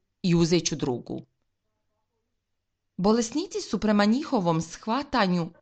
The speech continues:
potrošni materijal za karijeru i ništa više. Postoji, nažalost, među hirurzima i takva vrsta ljudi. Ali kod vjerujućih ljekara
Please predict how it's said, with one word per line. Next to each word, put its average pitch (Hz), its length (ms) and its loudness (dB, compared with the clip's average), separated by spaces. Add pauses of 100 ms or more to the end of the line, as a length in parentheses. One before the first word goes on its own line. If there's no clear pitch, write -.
(260)
potrošni 240 640 2
materijal 165 680 2
za 151 140 -2
karijeru 156 680 0 (280)
i 208 80 6
ništa 214 360 6
više. 131 440 -2 (1120)
Postoji, 285 540 4
nažalost, 208 680 2
među 160 240 -2
hirurzima 190 960 0 (280)
i 170 160 -4
takva 185 360 8
vrsta 147 420 -2
ljudi. 135 500 -6 (840)
Ali 226 260 8
kod 233 200 4
vjerujućih 220 720 4
ljekara 185 640 4